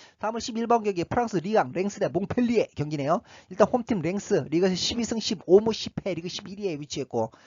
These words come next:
랭스의 키 플레이어 공격수 발로군 선수죠. 이번 시즌 스무 골 이 도움 기록하고 있고, 랭스에서는 주전 핵심 공격형 미드필더, 어이, 둠비아 선수 부상, 주전 핵심 레프트 윙 반베르겐 선수 부상,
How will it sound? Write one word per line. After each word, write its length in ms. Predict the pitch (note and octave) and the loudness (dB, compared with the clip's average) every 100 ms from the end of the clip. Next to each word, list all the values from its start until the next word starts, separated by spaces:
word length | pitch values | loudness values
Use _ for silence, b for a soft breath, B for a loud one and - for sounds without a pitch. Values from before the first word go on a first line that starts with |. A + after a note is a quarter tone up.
| B - | B -4
랭스의 540 | G#3+ G#3 B3 B3 B3 | -2 2 4 6 2
키 240 | - B3 | -2 -6
플레이어 420 | A3+ A3+ G#3 E3 A#2+ | -2 2 2 2 0
공격수 260 | F#3+ D#3+ - | -4 -6 -6
발로군 580 | - D#3 G3+ A#3 G#3+ - | -2 4 6 4 0 -6
선수죠. 560 | F3 D3 - B2 C#3 C#4 _ - - | -6 -6 -4 -2 -2 -4 _ -20 -20
이번 180 | C3+ C#3 | -10 -8
시즌 140 | D3+ | -8
스무 280 | C#3+ - G#3 | -10 -12 -6
골 180 | - F3+ | -2 -2
이 180 | C3+ F3 | -2 -4
도움 220 | G3 G3 | -2 -2
기록하고 360 | F#3+ F3+ F#3+ F3+ | -6 -6 -6 -6
있고, 380 | - G3 D3+ B B B B - | 4 4 4 B B B B -6
랭스에서는 580 | D#3+ G3 A3 G#3 G#3 G3 | -6 -2 -2 0 0 -2
주전 220 | F#3 F#3+ | -2 -6
핵심 240 | - A3 | -6 -10
공격형 540 | - F#3 F#3+ - G3+ E3+ | -8 -2 -2 -2 -4 -4
미드필더, 300 | E3+ C#3+ B2+ | -6 0 2
어이, 160 | D#3 | 2
둠비아 440 | - F3 G3 A3 G3 | 0 -6 -2 0 0
선수 200 | F3+ E3+ | -2 -8
부상, 440 | E3 D3+ E3+ C4 B B B _ | -6 -2 -2 -4 B B B _
주전 140 | E3+ | -4
핵심 340 | G3+ A#3+ B3 A#3 | -2 -4 -4 -4
레프트 240 | G#3 - | -4 -4
윙 140 | G#3 D3 - | -4 -6 -6
반베르겐 520 | D3 F3 F#3+ G3+ G#3 | -4 0 2 2 0
선수 240 | G3 G3 F#3 | 0 -4 -6
부상, 300 | F#3+ F3 | -4 -4